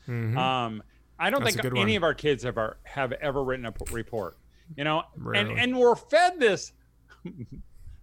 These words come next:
Speaker 2: lies that people say, "Well, you gotta do reports, you know, because later on <laughs> you might have to write a report,"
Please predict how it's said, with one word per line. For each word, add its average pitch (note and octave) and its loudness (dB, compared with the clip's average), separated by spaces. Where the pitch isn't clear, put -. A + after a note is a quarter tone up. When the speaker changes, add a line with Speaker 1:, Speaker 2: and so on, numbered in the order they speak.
Speaker 2:
lies B2+ 2
that C#3+ 0
people C3+ -4
say, A#2+ 2
"Well, C3+ 4
you B2 -2
gotta D3+ 2
do E3 -6
reports, E3+ -2
you D3+ -4
know, D3+ 2
because C3 2
later D#3 2
on D3 0
<laughs> - -14
you C#3+ -2
might D#3+ 2
have E3 0
to D3+ -4
write D#3 4
a D#3 0
report," D3 0